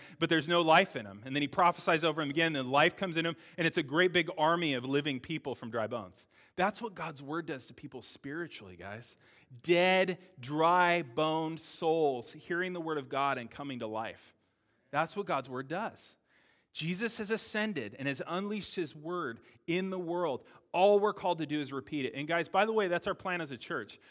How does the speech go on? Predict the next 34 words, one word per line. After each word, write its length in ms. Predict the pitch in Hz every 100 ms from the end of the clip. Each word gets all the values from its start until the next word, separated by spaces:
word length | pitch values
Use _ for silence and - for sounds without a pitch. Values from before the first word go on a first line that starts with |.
| -
I 40 | 175
don't 120 | 196
know 80 | 185
if 100 | -
you've 140 | 156
noticed, 420 | 160 170 151 120
but 120 | 147 143
we're 100 | 143
not 180 | 147
super 300 | 139 180 160
savvy 440 | 139 185 202 131 113
with 200 | 127 139
our 60 |
planning. 380 | 120 156 143 113 110 - - -
Um, 280 | 147 143 151
it's, 440 | 170 160 151 - -
we, 580 | 156 160 160 165 160 160 151
this 140 | 202
is 60 | 208
all 100 | 196
the 80 |
chairs 340 | 175 - 156 160
we 140 | 156
have, 160 | 156 156
by 80 | 160
the 80 |
way. 200 | 156 160 160 - _ -
Um, 400 | 156 156 156 147
so 460 | - 175 151 143
there 140 | 139 151
you 80 | 151
go. 220 | 151 156 - - - 143
But, 240 | 175 175
uh, 260 | 170 160